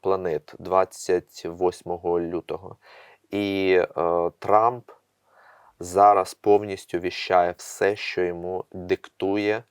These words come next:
е, шаман при, під час свого ритуалу. Він повністю під, е,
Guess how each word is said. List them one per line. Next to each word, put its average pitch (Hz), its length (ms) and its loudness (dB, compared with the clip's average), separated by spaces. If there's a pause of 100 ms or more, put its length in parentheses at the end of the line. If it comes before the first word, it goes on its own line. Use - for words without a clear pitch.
(680)
е, 85 160 0
шаман 90 600 0
при, 90 200 -4
під - 260 -12
час 87 300 2
свого 85 640 -6
ритуалу. 82 600 -6 (540)
Він 92 340 -8
повністю 90 560 0
під, - 200 -10 (220)
е, 80 100 -6